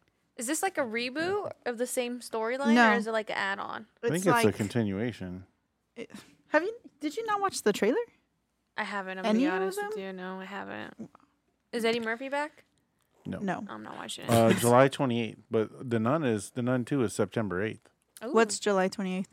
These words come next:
Speaker 3: Um, Haunted Mansion.
Speaker 1: Dang. Okay, we'll be at the theater then.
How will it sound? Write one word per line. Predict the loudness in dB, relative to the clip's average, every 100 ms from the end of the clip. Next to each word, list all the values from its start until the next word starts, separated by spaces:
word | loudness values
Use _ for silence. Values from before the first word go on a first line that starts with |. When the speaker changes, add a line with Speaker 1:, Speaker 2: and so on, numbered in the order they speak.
| _ -4
Speaker 3:
Um, | 0 0 0 -4 -8 -4
Haunted | -4 -2
Mansion. | -4 -6 -8 -14 -18 _ _ _ _ _ _
Speaker 1:
Dang. | -12 -10 -10 -10 -12 -12 -14
Okay, | -14 -10
we'll | -8 -6
be | -8
at | -10
the |
theater | -14 -12 -10 -10
then. | -10 -12